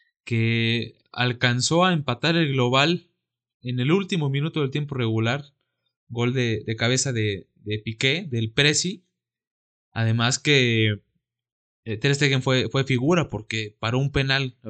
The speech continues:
por ahí del minuto setenta y dos a, a Lucas Ocampos, que casualmente llevaba diez penales cobrados con el Sevilla y los diez los había marcado. Entonces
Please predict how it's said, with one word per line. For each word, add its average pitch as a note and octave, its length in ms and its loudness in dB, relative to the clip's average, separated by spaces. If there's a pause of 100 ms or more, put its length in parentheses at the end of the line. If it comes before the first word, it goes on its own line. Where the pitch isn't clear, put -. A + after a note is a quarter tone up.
por A#2+ 120 0
ahí B2+ 60 2
del B2+ 140 0
minuto B2 280 -6
setenta A2 420 -6
y A2 60 0
dos C#3+ 440 -4 (380)
a, - 80 -6
a G#2+ 180 0
Lucas B2 260 0
Ocampos, C3+ 560 -2
que C3 140 -6
casualmente C#3 800 0 (420)
llevaba C3 600 2
diez D3+ 300 2
penales C3+ 840 -2 (220)
cobrados B2+ 440 0
con B2 180 -4
el A2 60 -6
Sevilla C3+ 480 0
y C3+ 140 2
los A2+ 200 2
diez C3+ 200 4
los B2 140 -4
había B2 180 0
marcado. C3 600 -4 (720)
Entonces A#2+ 760 -2